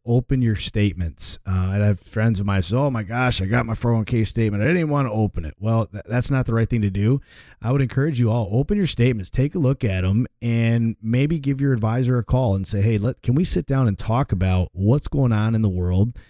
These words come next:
and how it's impacting our money?" Uh, what I would also encourage all of our listeners to do, Tony, is get a second opinion.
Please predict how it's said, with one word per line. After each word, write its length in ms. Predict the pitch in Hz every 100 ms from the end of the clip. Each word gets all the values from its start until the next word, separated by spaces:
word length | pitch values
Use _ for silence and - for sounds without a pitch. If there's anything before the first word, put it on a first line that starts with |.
| _ -
and 120 | 120
how 100 | 131
it's 140 | 131
impacting 440 | 139 131 127 - 123
our 120 | 120
money?" 340 | 127 151 78 - - - - -
Uh, 300 | 95 95 92
what 200 | 107 117
I 80 | 110
would 140 | 104
also 300 | 117 - 160
encourage 380 | 110 113 101 92
all 140 | 101
of 60 | 98
our 80 | 98
listeners 400 | 98 - 98 -
to 100 | 98
do, 180 | 95
Tony, 320 | 92 98 98 117
is 120 | 101
get 120 | 127
a 60 | 123
second 340 | 131 127 135
opinion. 480 | 120 120 120 98